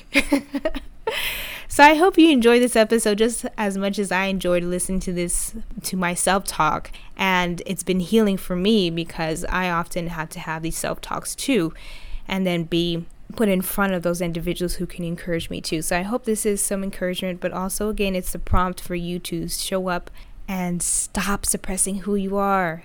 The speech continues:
Everyone wants to see it. I wanna see it, and there's people that are assigned to you that wanna see it.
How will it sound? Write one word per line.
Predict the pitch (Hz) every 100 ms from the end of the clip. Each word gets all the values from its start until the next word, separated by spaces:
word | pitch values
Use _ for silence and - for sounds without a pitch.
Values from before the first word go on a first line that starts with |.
| -
Everyone | - 208 220 190 185
wants | 180 -
to | 175
see | - 165
it. | 165
I | - 165 247
wanna | 240 262
see | 262 277 277
it, | 285 285 - - - -
and | 196
there's | 185 185
people | 240 226 208
that | 190
are | 180
assigned | - 202 220 254
to | 240
you | 202 170
that | - 165
wanna | 165 160
see | - -
it. | -